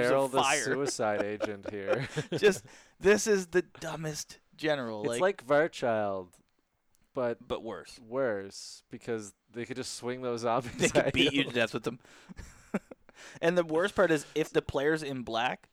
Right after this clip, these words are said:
Speaker 2: they might just randomly have good zombie shit in their deck. Like,
Speaker 1: Yeah, well, that's what, see, I thought an E T beat, and then it was like, man, the second
Speaker 2: Oh, no,
Speaker 1: ability
Speaker 2: no.
Speaker 1: relies on zombies
Speaker 2: No, no.
Speaker 1: existing.
Speaker 2: It's at the beginning of your upkeep.
Speaker 1: That's rough.
Speaker 2: <laughs>
Speaker 1: You should really play Plim-, Primal Vigor in this deck, though,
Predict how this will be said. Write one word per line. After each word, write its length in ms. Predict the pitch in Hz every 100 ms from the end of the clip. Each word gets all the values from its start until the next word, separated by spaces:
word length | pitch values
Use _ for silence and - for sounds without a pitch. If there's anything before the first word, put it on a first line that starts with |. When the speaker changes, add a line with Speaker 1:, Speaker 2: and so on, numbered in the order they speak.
| -
Speaker 2:
they 120 | 143
might 300 | 147 139 156
just 200 | 151 -
randomly 440 | 110 117 113 110
have 200 | 120 107
good 160 | 110 104
zombie 300 | 104 95 101
shit 160 | - -
in 60 |
their 100 | 85
deck. 220 | 85 76 -
Like, 180 | 117
Speaker 1:
Yeah, 300 | 127 135 101 98
well, 140 | 117 147
that's 180 | 160
what, 220 | 160 143 -
see, 160 | 135
I 60 | 131
thought 180 | 147 127
an 100 | 113
E 80 |
T 180 | 113 110
beat, 320 | 92 123 120
and 100 | 104 101
then 60 |
it 40 | 107
was 100 | 107
like, 220 | 104 -
man, 380 | 117 117 107 98 -
the 80 |
second 300 | 117 127 127
Speaker 2:
Oh, 20 | 113
no, 60 | 135
Speaker 1:
ability 140 | 156 156
Speaker 2:
no. 100 | 135
Speaker 1:
relies 340 | 117 117 110
on 200 | 113 104
zombies 440 | 117 160 113 101
Speaker 2:
No, 120 | 101 143
no. 100 | 120
Speaker 1:
existing. 320 | - 92 90 151
Speaker 2:
It's 160 | 156
at 80 | 185
the 80 | 160
beginning 400 | 135 120 135 -
of 120 | -
your 80 | 123 -
upkeep. 580 | - - - 135 107 - - - -
Speaker 1:
That's 280 | - -
rough. 320 | - 196 - 240
Speaker 2:
<laughs> 60 | - 539 - 262 _ 247 - -
Speaker 1:
You 80 | 120
should 160 | 156
really 220 | 131 135 131
play 160 | 131 - -
Plim-, 200 | 113 113 -
Primal 300 | - 113 104
Vigor 320 | 95 101 98 92
in 80 | 87
this 140 | -
deck, 160 | 92 90 -
though, 140 | 87